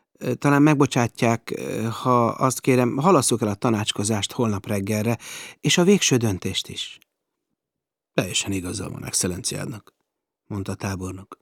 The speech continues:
"A hosszú út és az ünneplés fáradalmai után elég, amit mára végeztünk.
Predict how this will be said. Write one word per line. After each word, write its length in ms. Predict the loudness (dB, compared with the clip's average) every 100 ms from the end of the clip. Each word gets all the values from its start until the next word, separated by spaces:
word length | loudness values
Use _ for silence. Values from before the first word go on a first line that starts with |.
| _ _ _ _ _ _
"A 100 | 2
hosszú 420 | 6 8 6 6
út 280 | 8 8 6
és 120 | 4
az 120 | 4 4
ünneplés 580 | 4 4 2 -2 0
fáradalmai 580 | 2 2 2 -2 -4 -4
után 420 | -4 -4 -4 -4
elég, 360 | -2 0 0 -2
amit 220 | -8 -10
mára 260 | -8 -8 -8
végeztünk. 720 | -10 -10 -10 -10 -12 -18